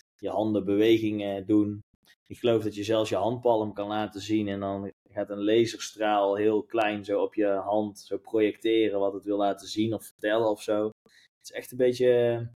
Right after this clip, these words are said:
Star Trek-achtige <laughs>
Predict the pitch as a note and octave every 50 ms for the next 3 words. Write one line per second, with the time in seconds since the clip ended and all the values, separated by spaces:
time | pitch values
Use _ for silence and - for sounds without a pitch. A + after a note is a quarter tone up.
0 | _ _ _ _ _ _ - - - - C#3+ C#3 C#3 C3+ C3+ - C3+ C3 B2 B2
1 | A#2+ - - A#2 B2+ B2+ B2+ - - A#2+ A#2 A#2 A2+ A2+ A#2+ A#2+ A#2+ - - -
2 | D3+ - - - - C3 B2+ -